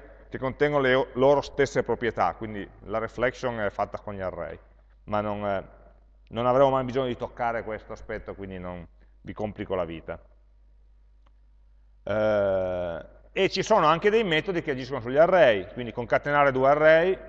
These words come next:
eh, estrarre un sottoinsieme di elementi da un array esistente, mettere in ordine alfabetico,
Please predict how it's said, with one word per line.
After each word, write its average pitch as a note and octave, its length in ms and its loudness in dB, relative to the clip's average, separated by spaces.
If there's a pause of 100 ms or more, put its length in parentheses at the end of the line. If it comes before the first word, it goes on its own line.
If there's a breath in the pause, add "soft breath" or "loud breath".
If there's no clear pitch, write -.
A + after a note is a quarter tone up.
(1700)
eh, G#2 760 0
estrarre D#3 600 6
un C3+ 120 2
sottoinsieme C#3+ 680 -2
di B2+ 80 0
elementi B2+ 420 0
da A#2 80 -2
un A#2 80 0
array A#2+ 220 2
esistente, D#3+ 920 2
mettere C3+ 400 -2
in B2+ 80 -4
ordine B2 220 -2
alfabetico, C#3+ 960 0